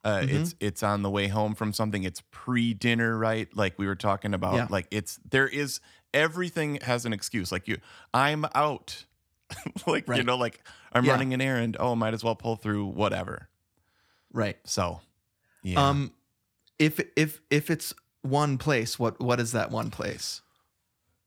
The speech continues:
Speaker 1: Probably McDonald's.
Speaker 2: Mm-hmm.
Speaker 1: I mean, if,
Speaker 2: There's no
Speaker 1: if,
Speaker 2: doubt.
Speaker 1: if I live near Culver's or In-N-Out,
Speaker 2: Right. Yeah.
Speaker 1: like, I mean, I drove by a Shake Shack a couple weeks ago, and I
Speaker 2: Oh,
Speaker 1: was like,
Speaker 2: man.
Speaker 1: "I'm rarely by a Shake Shack."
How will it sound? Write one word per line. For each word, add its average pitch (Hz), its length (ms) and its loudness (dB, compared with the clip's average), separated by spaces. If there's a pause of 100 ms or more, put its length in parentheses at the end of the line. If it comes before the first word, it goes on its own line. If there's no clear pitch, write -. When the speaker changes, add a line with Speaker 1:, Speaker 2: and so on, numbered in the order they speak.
(200)
Speaker 1:
Probably 95 240 0
McDonald's. 92 920 -6 (460)
Speaker 2:
Mm-hmm. 123 480 -2 (160)
Speaker 1:
I 135 80 6
mean, 135 180 2
if, 147 100 4
Speaker 2:
There's 117 160 -4
no 139 180 4
Speaker 1:
if, 110 40 -2
Speaker 2:
doubt. 107 300 -2 (100)
Speaker 1:
if 120 140 -2
I 135 100 6
live 147 260 0
near 113 200 0
Culver's 87 680 -2 (760)
or 127 220 2
In-N-Out, 107 380 2
Speaker 2:
Right. 135 200 2 (1500)
Yeah. 135 500 0
Speaker 1:
like, 104 360 2
I 117 60 4
mean, 117 220 2
I 117 120 4
drove 117 300 2
by 107 140 4
a 92 100 -2
Shake 92 320 -2
Shack 110 360 0 (140)
a 104 80 -2
couple 107 300 -2
weeks 107 260 -4
ago, 107 360 -2 (800)
and 104 140 2
I 101 80 4
Speaker 2:
Oh, 98 60 2
Speaker 1:
was 98 180 -2
like, 95 220 0
Speaker 2:
man. 95 220 -8
Speaker 1:
"I'm 98 220 0
rarely 92 380 -2
by 92 160 -2
a 92 100 -4
Shake 92 280 -4
Shack." 95 420 -4